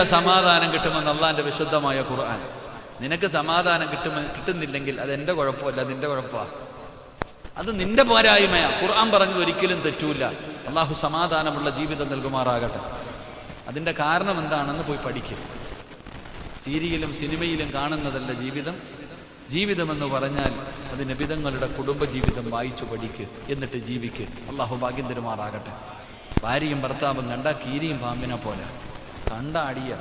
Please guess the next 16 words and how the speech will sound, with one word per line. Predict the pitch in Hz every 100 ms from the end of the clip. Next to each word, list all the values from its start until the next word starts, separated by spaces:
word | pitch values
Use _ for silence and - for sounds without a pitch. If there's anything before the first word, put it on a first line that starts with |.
| - - - - - 127
രണ്ടുപേരും | 160 190 170 185 165
ഒരു | 135 139
പുതപ്പിൻ്റെ | 165 180 175 143
കീഴിൽ | 156 156
കിടക്കുന്നുണ്ട്, | 131 123 - 123 120 123
പക്ഷെ | 117 135
രണ്ടു | 123 135 139 127
മനസ്സാണ്. | 113 113 - 98 - - - - - - - - - -
ഇതാണെന്നറിയില്ല. | 123 156 147 123 123 120 107 - 117
അള്ളാഹു | 131 123 120
നമ്മുടെ | 123 123 117
ഹൃദയങ്ങളൊക്കെ | 120 147 143 135 120 123
അടുപ്പിച്ച് | 123 156 139 131
തരുമാറാകട്ടെ. | 120 117 107 110 107 107 - - - - - - - - - - - - - - 107
ആമീൻ | 104 127
പറ | 147